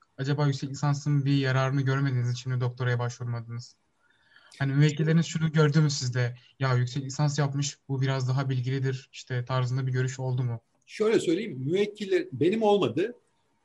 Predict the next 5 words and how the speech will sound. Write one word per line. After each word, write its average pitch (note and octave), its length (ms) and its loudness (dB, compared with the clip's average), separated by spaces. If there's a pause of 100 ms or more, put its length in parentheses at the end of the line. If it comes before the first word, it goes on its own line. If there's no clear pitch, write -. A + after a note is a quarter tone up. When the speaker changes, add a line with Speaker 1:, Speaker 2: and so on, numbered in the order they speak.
(220)
Speaker 2:
Ee, C#3+ 460 0
müvekkillerinde F#3 1040 0 (760)
buna C#3+ 480 -4
önem F3+ 380 0
veren C3+ 340 0